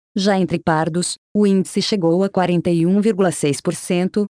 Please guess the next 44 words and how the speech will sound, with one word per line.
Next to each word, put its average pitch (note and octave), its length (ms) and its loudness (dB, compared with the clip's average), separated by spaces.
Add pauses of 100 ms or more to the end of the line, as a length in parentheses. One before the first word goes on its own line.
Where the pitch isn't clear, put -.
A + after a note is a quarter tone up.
(140)
enquanto F3 380 0
entre F3+ 240 -2
pretos F3+ 380 0
alcançou G3 540 0
quarenta F#3 420 0
vírgula E3 360 0
oito D3 280 0
por B2 120 -4
cento. C3 460 -2 (400)
A G3+ 80 0
pesquisa G3+ 640 -2
utiliza G3 500 0
o F#3 60 0
critério F3+ 460 0
de E3+ 100 -2
autodeclaração F3+ 800 0
racial. F3 580 0 (400)
Segundo A#3 460 0
os G3+ 100 0
dados E3 420 0
do E3+ 120 -2
primeiro F3+ 420 0
trimestre F3 560 -2
de F#3 140 0
dois E3+ 260 0
mil G3 160 2
e F#3+ 40 0
vinte G#3 280 0
e F3 60 -2
seis, F#3 460 -2 (200)
os F#3+ 140 -4
pardos E3 420 -2
representam F#3 720 0
a F3 60 2
maior D#3+ 400 0
parcela F#3+ 580 0
da E3 100 -2
população F3 600 0
brasileira F#3 540 2
com E3 180 -2
quatorze F3 480 -2
anos F3+ 300 0
ou F#3 80 2
mais, D#3 400 0